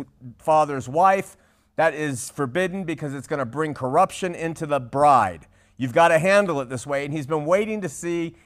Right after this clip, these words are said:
if they would do what he says. And then he learns from Titus that they did. They listened to his advice. Last week, Ray pointed out that there is a,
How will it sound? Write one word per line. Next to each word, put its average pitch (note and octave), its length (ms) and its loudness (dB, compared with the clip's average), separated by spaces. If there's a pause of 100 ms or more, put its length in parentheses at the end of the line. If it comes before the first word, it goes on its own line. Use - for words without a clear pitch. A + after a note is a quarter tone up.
(160)
if F#3+ 380 0 (200)
they E3 220 2
would D#3+ 380 0 (340)
do F#3 240 -2
what F#3 220 2
he E3 180 -6
says. C3+ 560 0 (380)
And C#3 160 -4
then D3+ 120 -4
he D#3+ 160 -4
learns D#3+ 340 -4
from G#3+ 180 -6
Titus D3+ 420 0
that G3 180 0
they A3 120 -2
did. A3 420 6 (100)
They C#3 140 -2
listened D#3 380 -4
to F3 80 0
his F#3 180 -2
advice. G3 680 2 (960)
Last G3+ 480 4
week, G#3 160 2
Ray G3 240 6
pointed F3 400 4
out D3 220 4
that C#3+ 180 0
there F3 220 2
is D#3 280 -4
a, D#3 380 0